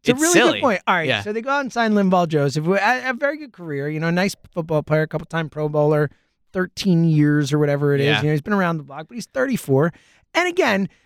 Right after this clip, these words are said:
Speaker 2: Hasn't played
Speaker 1: literally
Speaker 2: this
Speaker 1: was
Speaker 2: year.
Speaker 1: out of work.
Speaker 2: Yeah, hasn't played this
Speaker 1: <laughs> So,
Speaker 2: year.
Speaker 1: uh, by the way, it should mention, too, uh, part of this, I think, was the, I'm not even gonna, you, you could try and say the name, Tu-, whatever his name, Tu-
Speaker 2: Marlon Tuipulotu.
Speaker 1: Tuipulotu.
Speaker 2: I could be wrong, but
Speaker 1: What, let's
Speaker 2: I
Speaker 1: go with
Speaker 2: sounded
Speaker 1: it. Sounds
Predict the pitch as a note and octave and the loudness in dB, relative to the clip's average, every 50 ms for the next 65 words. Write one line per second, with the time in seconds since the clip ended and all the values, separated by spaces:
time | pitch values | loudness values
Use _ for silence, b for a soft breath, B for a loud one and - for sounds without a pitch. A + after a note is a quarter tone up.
0 | _ - G3 G3 A3 B3+ D#4+ D#4 D4 C#4+ C#4 C4 C4 C4 B3 A#3 A#3+ A3+ - - | _ 0 4 6 6 6 6 4 4 4 4 4 4 2 2 2 2 2 2 2
1 | A#2 G3 G3+ G3+ G3 G#3+ E3+ E3+ E3+ F3 E3 C3+ A#2 D3 C#3+ A2+ G#2+ G#2 - A#2+ | 2 2 2 2 0 0 0 2 2 2 2 2 2 0 0 0 0 -2 -2 0
2 | - - D3 - - B2 A2+ A2 A2+ - C#4 A3 A2+ A2+ A2 B B B - C4 | 0 2 2 2 2 0 0 0 2 2 2 2 0 -4 -6 B B B 0 0
3 | B3+ C4 A#3 C#4 C#4 C#4+ C#4+ C4 B3+ B3 - - A#3+ A3 A3 A#3 A#3 G#3 A3+ A#3 | 0 0 0 0 0 0 0 0 0 0 0 0 0 0 0 0 -2 0 0 -2
4 | G3+ - - A3+ A3 G#3 G3+ F#3+ F3+ E3 - - F#3 F#3+ F#3+ F#3 F3+ F3 D3+ F3 | 0 2 2 4 4 4 4 2 -2 -2 0 0 0 0 0 0 -2 -2 0 -2
5 | F3 E3+ F3 E3+ E3+ D3+ C#3 E3 D#3 D3+ D3 D#3 D#3+ D#3 D#3+ D#3 D3+ D3 C#3 C#3 | -2 -2 0 0 0 0 0 0 0 0 0 -2 -2 -2 -2 0 0 -2 -2 -4
6 | C#3 - D3+ D#3+ E3 E3 E3+ G3+ - D#3 D#3 D3+ C#3+ - F3 E3 D#3 D#3 B2 D#3 | -4 -8 -6 -4 -4 -4 -4 -6 -10 -10 -8 -8 -4 -2 0 0 0 0 -2 -2
7 | D#3+ D3 D3 D3 D3 D3 C3+ - - E3 D#3 - _ _ _ _ - - D#3 D3+ | -2 0 0 0 0 -2 -4 -4 -4 -4 -4 -4 _ _ _ _ -4 -2 0 0
8 | D3 D3+ D3 D#3 D3+ C#3 - C3 C3+ C3+ C3+ C3+ C3 - C3+ B2+ A#2 - - A2 | 0 0 -2 -2 -2 -2 2 2 2 2 2 0 -2 -2 -2 -2 -2 -2 -2 -4
9 | G#2+ G#2 G#2 - - G2+ G#2 G#2 - - D#3+ F3 F#3+ E3+ F#3+ F#3 E3+ F3 F#3+ - | -4 -6 -8 -10 -12 -14 -14 -12 -6 0 0 2 2 2 2 2 2 0 0 -2
10 | - B2 A#2 C#3+ D3 - D#3+ C#3+ C#3 B2 A#2 A2 G#2+ G2+ G2+ G2+ G2+ A2+ F#3+ G#3+ | -4 -2 0 0 0 0 0 0 0 0 0 0 -2 -2 -4 -6 -2 0 2 2
11 | G#3+ G3 G3 F#3 A3+ B3 C#3+ - - E3 D3 C#3 C3+ C3+ A2+ B2 - - E3+ | 0 0 -2 -2 0 2 2 4 4 2 2 2 0 -2 -4 -2 0 0 0